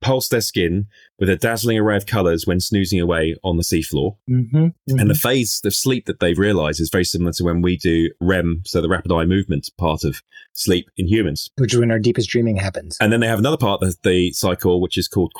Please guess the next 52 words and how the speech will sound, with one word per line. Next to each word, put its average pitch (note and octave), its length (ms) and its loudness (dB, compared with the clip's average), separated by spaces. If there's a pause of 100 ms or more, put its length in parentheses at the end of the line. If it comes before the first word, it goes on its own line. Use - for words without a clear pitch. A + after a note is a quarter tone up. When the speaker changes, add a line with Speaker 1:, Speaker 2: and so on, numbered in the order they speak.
Speaker 1:
quiet B2+ 280 0
sleep, - 440 -4
which - 180 -4
is E2+ 100 -2
when F2+ 160 2
the F#2 80 2
octopus - 320 -4
remains E2+ 280 0
very G2+ 260 2
still E2+ 260 0
and D#2+ 140 -2
turns E2 220 0
a E2 80 -4
pale D#2+ 280 0
white F#2+ 240 0
colour, - 300 -4
which G2+ 140 -2
again F2 160 2
is D2+ 80 -2
very E2 160 0
much D#2 180 -4
like D#2 140 -2
a E2 60 -4
deep - 280 -2
regenerative D#2+ 480 -2
sleep - 260 -2
for B2+ 100 2
Speaker 2:
Mm-hmm. A#2+ 180 2
Speaker 1:
us. G2+ 180 -2
So A#2+ 160 0
Speaker 2:
Mm-hmm. F2 120 2
Speaker 1:
it's, - 200 -8
uh, G#2 80 2
it's G#2 140 0
really B3 180 2
interesting. - 460 -4 (260)
Speaker 2:
I D#3+ 120 0
wonder A3+ 540 2 (100)
what, F#3+ 280 0 (160)
I D3+ 80 2
mean, D#3+ 140 2
that E3 80 0
just D3 120 0
brings D3 200 2
up D3 60 0
the - 60 0
question, C3 280 -2 (240)
what B2+ 260 0 (480)
are C3 80 0
they C#3+ 140 2
dreaming G#2 320 -2
about? G2 240 -6